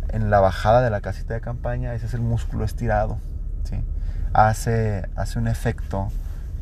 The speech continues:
de, mm, no de bordos, sino un efecto continuo desde la clavícula hasta el pecho, y se ve el implante bonito. A diferencia que si es una paciente flaquita, sin pecho,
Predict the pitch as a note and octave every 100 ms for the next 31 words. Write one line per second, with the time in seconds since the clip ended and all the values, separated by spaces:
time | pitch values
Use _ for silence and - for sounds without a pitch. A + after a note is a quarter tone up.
0 | - F#2 F2 E2+ E2 - - - - -
1 | - - - - - - - - A2+ A2+
2 | A2+ A#2 B2+ A2+ G#2 - F2 F#2+ F#2+ G#2
3 | G#2+ - - - G2 G2 A#2 A2+ G#2+ A2
4 | - - - - F2 F#2 F#2 F#2 F#2 F#2
5 | G2 G2 A2+ - B2 C3+ - - - -
6 | G2 F#2 - F#2 - A#2+ - - - -
7 | - - - G2+ G2 F2+ F2+ G2 F#2 F2
8 | - F#2+ G2 G#2+ - - - - - -
9 | - - G#2+ G#2+ A2+ A2 A#2 B2+ G#2+ G2+
10 | - - - G3+ - G#3 - - - -
11 | - - - - C3+ C3 -